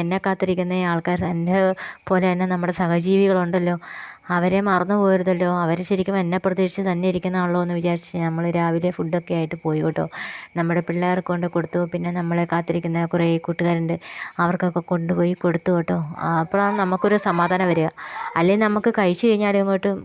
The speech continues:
കഴിക്കാൻ തോന്നില്ല. ഇവരൊക്കെ കഴിച്ചു കഴിഞ്ഞാൽ നമുക്ക് ശരിക്കും വിശപ്പ് മാറിയ പോലെ തോന്നിപ്പോവും. പിന്നെ അങ്ങ് വലിയ ആഹാരമൊന്നും കഴിക്കാൻ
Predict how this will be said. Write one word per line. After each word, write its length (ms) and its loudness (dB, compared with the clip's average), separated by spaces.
കഴിക്കാൻ 400 0
തോന്നില്ല. 360 0
ഇവരൊക്കെ 380 0
കഴിച്ചു 340 -2
കഴിഞ്ഞാൽ 360 -4
നമുക്ക് 320 -6
ശരിക്കും 320 -4
വിശപ്പ് 400 -2
മാറിയ 280 2
പോലെ 140 2
തോന്നിപ്പോവും. 440 -6
പിന്നെ 300 2
അങ്ങ് 160 2
വലിയ 260 2
ആഹാരമൊന്നും 460 0
കഴിക്കാൻ 260 -2